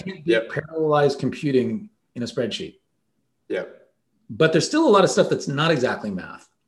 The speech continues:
Speaker 1: especially in, on individual assets. So we at the portfolio level utilize something called the law of large numbers to wash out most N R Es, non-routine events, things like that. If
Speaker 2: Okay.
Speaker 1: you wanna do math on individual buildings,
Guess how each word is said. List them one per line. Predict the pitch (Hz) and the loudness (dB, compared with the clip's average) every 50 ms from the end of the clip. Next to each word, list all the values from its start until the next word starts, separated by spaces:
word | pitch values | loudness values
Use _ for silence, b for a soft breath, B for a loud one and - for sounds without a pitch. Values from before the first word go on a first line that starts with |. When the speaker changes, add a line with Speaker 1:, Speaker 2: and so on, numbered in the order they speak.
| _ - | _ -12
Speaker 1:
especially | - - 165 - - 196 | -6 -4 -2 0 2 4
in, | 185 160 190 185 | 4 4 2 0
on | 135 151 | -2 -4
individual | - 147 147 160 151 143 160 135 127 120 113 - | -2 -2 0 2 2 2 2 4 4 2 2 2
assets. | 101 101 95 - - 92 - - | -2 -6 -8 -8 -10 -12 -10 -8
So | - 135 139 | -6 -4 -2
we | 165 202 226 240 | -2 0 0 0
at | 196 190 | 0 -2
the | - - | -2 -6
portfolio | - - 139 - - 202 226 226 180 143 117 | -6 -6 -6 -6 -6 -4 0 2 2 4 2
level | 113 113 113 110 113 113 113 | 2 0 -2 -2 -2 -2 -2
utilize | 113 123 127 127 123 123 117 104 - | 0 0 0 0 0 0 -2 -4 -4
something | 120 110 107 | -6 -8 -8
called | 92 107 107 107 | -6 -6 -6 -6
the | 101 | -6
law | 98 95 90 90 95 | -6 -6 -6 -6 -6
of | 98 | -6
large | 98 135 175 180 - | -6 -6 -6 -6 -6
numbers | 277 254 - - - - - - | -6 -6 -6 -8 -10 -12 -14 -12
to | 104 | -12
wash | 90 - 95 101 98 - 117 | -12 -10 -10 -10 -10 -10 -10
out | 101 92 78 - | -10 -10 -8 -6
most | 95 107 104 95 - 160 | -4 -4 -4 -4 -4 -4
N | 151 139 | -4 -4
R | 135 127 | -2 -2
Es, | 120 117 107 95 92 - | -4 -4 -6 -8 -8 -10
non-routine | 95 90 92 98 95 - 104 113 | -10 -10 -10 -10 -10 -10 -10 -10
events, | - - - 78 - - - | -10 -10 -10 -10 -10 -12 -14
things | - 98 95 90 | -14 -14 -14 -12
like | 87 80 80 - | -14 -16 -16 -18
that. | - - - _ _ B B B B B B | -20 -20 -20 _ _ B B B B B B
If | 113 | -10
Speaker 2:
Okay. | - - 139 | -6 -2 0
Speaker 1:
you | 151 | 4
wanna | 185 214 220 | 4 6 6
do | 185 175 160 | 6 6 4
math | 151 151 151 - 156 | 4 0 -2 0 0
on | 143 131 | 0 2
individual | 127 123 117 135 139 175 175 170 | 2 4 4 2 4 4 4 4
buildings, | 165 175 180 180 202 202 208 208 208 - - - _ | 4 4 2 2 2 0 -2 -2 -4 -6 -10 -16 _